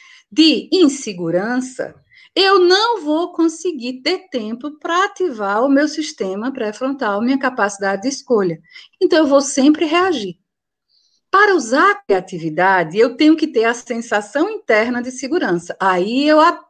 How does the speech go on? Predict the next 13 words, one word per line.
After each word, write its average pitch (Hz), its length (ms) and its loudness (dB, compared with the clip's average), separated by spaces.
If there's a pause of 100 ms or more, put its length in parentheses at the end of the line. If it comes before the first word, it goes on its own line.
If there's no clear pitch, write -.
(140)
o - 80 -2
tempo 311 400 -2
de 262 80 -4
processamento 226 640 -4
de 208 80 -2
dados 165 340 0
do 165 80 -10
sistema, 175 480 -4 (560)
ah, 165 220 0
pré-frontal 180 640 0
é 254 40 4
maior. 262 640 4 (600)
Precisa 254 300 0